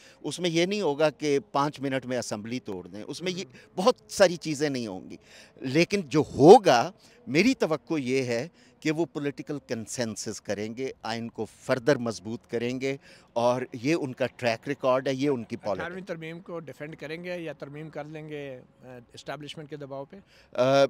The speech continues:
Speaker 1: अठारहवीं तरमीम को मज़ीद बेहतर बनाया जाएगा और ये भी कहना कि अठारहवीं तरमीम में कभी तरमीम नहीं हुई, अठारहवीं तरमीम के बाद सुप्रीम कोर्ट ने एक चिट्ठी लिखी, उन्नीसवीं तरमीम हो गई।
Speaker 2: हम्म।
Speaker 1: अ,
Speaker 2: जजों की तैनाती।
Speaker 1: अ, हाँ, ईसीपी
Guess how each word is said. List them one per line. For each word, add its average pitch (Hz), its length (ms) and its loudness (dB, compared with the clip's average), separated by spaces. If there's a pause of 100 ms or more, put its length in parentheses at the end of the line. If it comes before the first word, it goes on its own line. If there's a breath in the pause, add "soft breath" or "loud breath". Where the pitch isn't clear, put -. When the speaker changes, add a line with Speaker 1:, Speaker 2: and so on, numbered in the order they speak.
(140)
Speaker 1:
अठारहवीं 127 440 -2
तरमीम 120 380 -4
को 151 140 -6
मज़ीद 120 360 -6
बेहतर 110 360 -6
बनाया 104 360 -6
जाएगा 87 340 -10
और 104 160 -4
ये 120 140 -4
भी 139 120 -8
कहना 123 320 -2
कि 123 160 -6
अठारहवीं 110 400 -4
तरमीम 113 340 -6
में 120 120 -6
कभी 117 220 -6
तरमीम 110 400 -8
नहीं 104 240 -10
हुई, 90 120 -12 (560 loud breath)
अठारहवीं 139 400 0
तरमीम 139 360 -2
के 139 120 -6
बाद 127 220 0
सुप्रीम 127 360 -8
कोर्ट 123 280 -6
ने 127 80 -6
एक 120 160 -8
चिट्ठी - 280 -6
लिखी, 117 360 -10 (300)
उन्नीसवीं 120 440 -8
तरमीम 117 380 -6
हो 113 120 -10
गई। 104 140 -18
Speaker 2:
हम्म। 120 140 -20 (320 loud breath)
Speaker 1:
अ, 135 160 2
Speaker 2:
जजों 196 240 -6
की 185 80 -10
तैनाती। 160 480 -4
Speaker 1:
अ, 180 80 -2
हाँ, 135 240 -2 (280 soft breath)
ईसीपी 175 560 -6